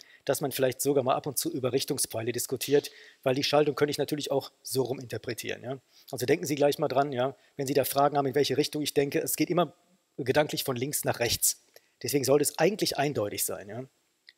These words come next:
Und dadurch, dass die Schaltungen nachher in Bäume zerfallen, die von links nach rechts betrachtet werden, soll es eindeutig sein, ja.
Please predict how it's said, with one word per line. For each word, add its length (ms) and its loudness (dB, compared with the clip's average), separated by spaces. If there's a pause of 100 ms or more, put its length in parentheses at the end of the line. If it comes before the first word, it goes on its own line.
(260)
Und 140 -10
dadurch, 160 2
dass 140 4
die 100 -2
Schaltungen 320 4
nachher 160 0
in 100 -6
Bäume 280 2
zerfallen, 600 2 (220)
die 80 -4
von 100 -2
links 200 -4
nach 100 -4
rechts 180 0
betrachtet 420 0
werden, 220 0
soll 160 2
es 100 -4
eindeutig 400 -8
sein, 220 -12
ja. 100 -18